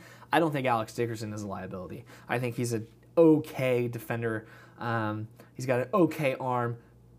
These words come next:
but the, the upside of the bat is really intriguing. So he will be your left-handed version of the platoon, and I really think Austin Slater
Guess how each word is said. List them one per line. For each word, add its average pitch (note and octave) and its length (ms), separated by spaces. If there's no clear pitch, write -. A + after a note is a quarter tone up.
but C#3+ 120
the, D3 280
the D3 120
upside D3 380
of B2 60
the A#2+ 80
bat A2+ 360
is A#2+ 160
really A#2+ 360
intriguing. A2 420
So A2+ 180
he F3 280
will F#3 160
be D#3 120
your C#3 220
left-handed C3+ 640
version A#2+ 220
of A#2+ 60
the A2 80
platoon, A#2 340
and B2 80
I F3 120
really E3+ 280
think D#3 180
Austin B2+ 360
Slater B2 420